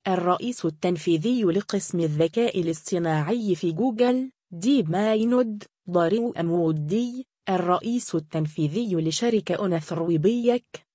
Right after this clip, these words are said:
وخبيرة جامعة ستانفورد فاي فاي لي. تسلط قائمة المكرمين الضوء على ثقل وتأثير الأفراد على الساحة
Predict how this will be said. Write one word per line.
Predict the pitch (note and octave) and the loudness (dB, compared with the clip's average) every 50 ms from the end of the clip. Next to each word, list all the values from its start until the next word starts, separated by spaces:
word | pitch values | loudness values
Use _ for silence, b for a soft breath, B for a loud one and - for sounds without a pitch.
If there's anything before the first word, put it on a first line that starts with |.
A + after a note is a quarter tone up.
| _ - | _ -2
وخبيرة | F#3+ F3+ E3+ - - D#3+ D3+ D#3+ G3+ A#3 A#3+ G#3 F#3+ - - | 0 0 0 0 0 -2 0 2 2 2 2 2 0 0 -2
جامعة | E3+ D#3 E3 E3 D#3+ E3 F#3+ A3 G#3 F3+ D#3+ D#3 E3 | -2 0 0 0 0 0 0 0 0 -2 -2 -4 -6
ستانفورد | D3+ - - E3 D#3 D3+ D3+ D3+ - A3+ G#3+ G#3+ G#3+ G3 F#3 | -6 -4 -2 0 2 2 2 0 0 0 0 0 -2 -4 -4
فاي | - A3+ A#3+ B3 A#3+ A3+ | -2 0 0 2 2 0
فاي | - - A#3+ B3 C4 B3+ G#3+ G#3 | -2 -2 -2 0 2 2 2 2
لي. | G#3 A3 C4 C4 A#3+ F#3+ D#3 D3+ D3+ - _ _ _ _ _ _ _ _ _ _ _ _ - | 2 0 0 0 0 0 -2 -2 -4 -8 _ _ _ _ _ _ _ _ _ _ _ _ -4
تسلط | A3 G#3+ - D#4 D#4 D#4+ D4+ A#3 F#3+ - - | -2 0 2 2 2 4 4 2 2 0 -2
قائمة | F3 - - F3 E3+ - - B3 B3 A3 G#3 - G#3 | -4 -2 0 0 0 2 2 2 0 0 2 4 4
المكرمين | G3 F#3 F#3 F3 F3 - F3 E3 D#3+ E3 E3 E3 F#3 A3+ B3+ B3+ | 4 4 4 0 -2 -2 -2 -2 0 0 0 0 2 2 2 2
الضوء | F#3 D#3 D3+ D3+ G3+ A#3 A#3+ - - | 0 0 0 2 2 2 2 0 -2
على | D#3 D3 D#3 F3 F3+ E3 D#3 | -4 -2 0 2 2 2 0
ثقل | D3+ - C#4+ C#4 - - G3 E3+ D#3+ D#3 | 0 -2 -4 -4 -2 0 0 2 2 2
وتأثير | D3+ D#3 D#3 D#3 - D3+ D#3 - - C#4 C#4 A#3+ F#3+ | 2 0 0 0 -2 -2 -2 -2 -2 0 2 2 2
الأفراد | D#3+ D#3+ - - D#3 - F#3 F#3 A3 C4 C4+ G#3+ G3 | 2 0 -2 -4 -6 -4 -2 0 0 0 0 2 2
على | F3 D#3 D#3 E3 D#3+ | 2 2 2 2 0
الساحة | D#3 - - - B3 - - - G3 | 0 -2 -2 -4 -4 -4 -4 -4 -6